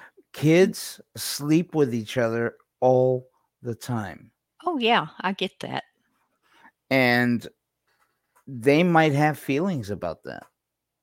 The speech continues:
Speaker 1: The thing you, parents have to do is make their k-, help their kids understand that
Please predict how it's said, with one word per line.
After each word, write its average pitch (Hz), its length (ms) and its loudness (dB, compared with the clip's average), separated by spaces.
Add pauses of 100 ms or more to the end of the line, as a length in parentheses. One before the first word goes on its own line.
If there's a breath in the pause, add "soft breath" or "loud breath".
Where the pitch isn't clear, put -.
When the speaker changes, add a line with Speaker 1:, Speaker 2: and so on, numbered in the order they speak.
(3750)
Speaker 1:
The 131 120 -8
thing 151 340 0
you, 147 140 0 (220)
parents 139 460 0
have 127 260 -2
to 123 140 -6
do 135 520 -2 (160)
is 107 220 -6
make 120 260 -4
their 147 200 -6
k-, - 220 -20 (320 loud breath)
help 135 380 2
their 165 180 -2
kids 127 380 0
understand 123 960 -4
that 113 300 0